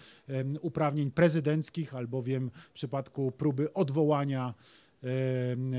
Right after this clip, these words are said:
prokuratora krajowego zgoda wyrażona przez prezydenta jest elementem koniecznym. Tymczasem tutaj próbuje się ominąć, em, prezydenta Rzeczypospolitej, stosując jakąś inną procedurę, e, zupełnie, em,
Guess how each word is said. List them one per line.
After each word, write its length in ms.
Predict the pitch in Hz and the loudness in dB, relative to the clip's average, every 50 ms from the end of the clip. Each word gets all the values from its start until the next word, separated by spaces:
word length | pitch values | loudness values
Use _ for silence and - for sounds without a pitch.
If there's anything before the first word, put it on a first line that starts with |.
| 127 123 - | -2 -2 0
prokuratora 600 | 143 151 151 - 156 143 135 - 156 143 139 135 | 0 2 2 2 2 0 2 2 2 2 2 0
krajowego 800 | - 143 143 139 139 135 120 135 143 139 127 135 135 131 123 - - - - - _ | 0 0 2 2 2 2 0 0 -2 0 0 0 0 0 0 -4 -8 -18 -20 -14 _
zgoda 560 | 123 107 98 113 110 151 165 175 165 151 143 131 | -8 -6 -6 2 4 6 6 6 6 4 2 2
wyrażona 500 | 127 139 135 139 131 123 147 139 135 131 | 0 0 0 0 0 0 -2 -2 -4 -4
przez 220 | - - 127 - | -4 -6 -6 -4
prezydenta 520 | - 139 139 131 131 147 147 139 143 139 | -2 -2 -2 0 0 -2 -2 0 -2 -2
jest 120 | 131 120 131 | -2 -2 0
elementem 440 | 131 131 131 135 127 - 135 131 120 | -2 -2 -2 -2 -4 -4 -6 -6 -2
koniecznym. 560 | - 156 156 165 175 190 180 - - 175 147 | 0 0 2 4 4 2 2 0 -2 -2 -2
Tymczasem 440 | 135 131 120 - 135 - - 131 120 | -2 -4 -4 -4 -6 -6 -6 -6 -6
tutaj 260 | 143 131 - 131 117 | -6 -4 -4 -4 -4
próbuje 420 | - 131 131 123 127 127 131 123 | -4 -4 -4 -2 -2 0 -2 -2
się 260 | - - 135 123 135 - - | -4 -4 -6 -6 -6 -4 0
ominąć, 640 | 175 170 175 190 190 190 190 185 180 170 - - 185 | 2 4 6 6 6 4 4 2 0 0 -2 -6 -6
em, 60 | 180 180 180 175 175 175 175 170 151 - - - - - - - _ | -4 -2 -2 0 0 0 0 0 -2 -6 -10 -16 -20 -20 -20 -6 _
prezydenta 480 | - 170 170 151 165 175 170 - 175 156 | 4 4 4 4 4 2 2 2 2 0
Rzeczypospolitej, 1080 | 156 151 - 160 - 165 160 - - - 165 165 170 165 - 165 160 160 160 160 143 | 0 -2 -4 -4 -2 -2 -2 -2 -2 -2 0 0 0 0 0 0 2 2 2 0 0
stosując 520 | - - 156 127 - 165 156 151 143 127 | 0 -2 -2 -2 0 0 2 2 2 0
jakąś 480 | 151 143 135 - 147 147 131 - - 165 156 - - _ _ | -2 -2 -2 -2 -4 -4 -4 -4 -6 -10 -10 -12 -16 _ _
inną 440 | 220 214 208 196 190 180 175 170 160 | 2 4 4 4 4 4 4 2 2
procedurę, 800 | - - 165 165 156 - 156 147 143 170 170 160 160 151 147 131 - - - - - - - _ | 2 2 2 2 2 2 0 2 4 4 4 6 6 4 2 2 -2 -8 -16 -18 -20 -20 -14 _
e, 240 | 135 139 139 143 131 | -4 -2 0 0 2
zupełnie, 640 | 117 151 - - 185 190 180 175 165 165 156 151 147 | 2 2 4 6 6 6 8 6 6 4 4 4 4
em, 580 | 143 143 139 147 143 139 135 135 135 143 139 | 2 0 0 -2 -2 -2 -2 -2 -2 -4 -6